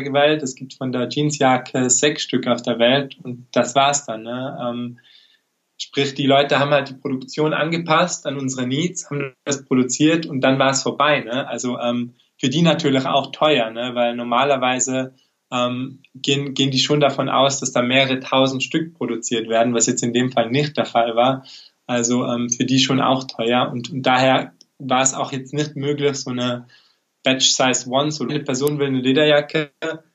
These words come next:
wir, wir bringen das weiter an die Fabrik und die Fabrik produziert dann eine Jacke, schickt die rüber. Das, das hat sich in dem, ähm, Feld einfach nicht gespielt und wir mussten da einfach, ähm,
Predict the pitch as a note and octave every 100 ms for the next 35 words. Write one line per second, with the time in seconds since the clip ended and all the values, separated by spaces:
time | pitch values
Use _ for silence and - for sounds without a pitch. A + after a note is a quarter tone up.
0 | _ _ - B2+ B2+ C3 B2 C#3+ D#3 -
1 | - D3+ C3 C#3 C3+ C#3 C3+ B2 C3 C#3+
2 | D#3 F2+ C3 B2 - D3 D#3 C3+ C3 C#3+
3 | C3+ C#3 - C#3 D3+ C#3 C#3+ D3+ D#3+ E3
4 | E3+ - C#3+ C3 C3 C3 C3+ D3+ D3+ -
5 | _ _ _ _ - C3 A#2+ - B2+ -
6 | C3 C#3 C3 B2 C3 D3 D3 C3 B2 C3
7 | C#3 - - _ _ - B2+ C3 B2+ C3
8 | C3+ C3+ C3 - - D3+ C#3 C3+ C3 C3
9 | A#2+ B2 C#3+ - B2 A#2+ A#2+ A#2+ A#2+ C3
10 | A#2+ D#3+ A#2+ A#2+